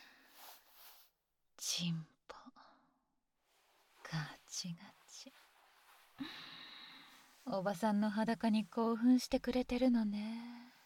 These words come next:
嬉しいわ。うん、だって、若いオスにメスとして見られる。自分が女だって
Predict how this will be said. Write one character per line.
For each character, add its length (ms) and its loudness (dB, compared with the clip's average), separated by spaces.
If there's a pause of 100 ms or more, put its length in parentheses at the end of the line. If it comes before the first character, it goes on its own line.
(800)
嬉 360 -8
し 280 -10
い 40 -8
わ。 60 -8 (2750)
う 60 6
ん、 420 6
だ 160 4
っ 60 -2 (240)
て、 340 0 (560)
若 460 2
い 120 2
オ 80 2
ス 220 6
に 180 6
メ 200 -2
ス 180 -8
と 160 -4
し 140 -6
て 140 -4
見 180 -4
ら 160 -10
れ 160 -12
る。 120 -16 (1700)
自 200 2
分 200 6
が 200 6
女 300 10
だ 180 2
っ 60 -8 (200)
て 280 -8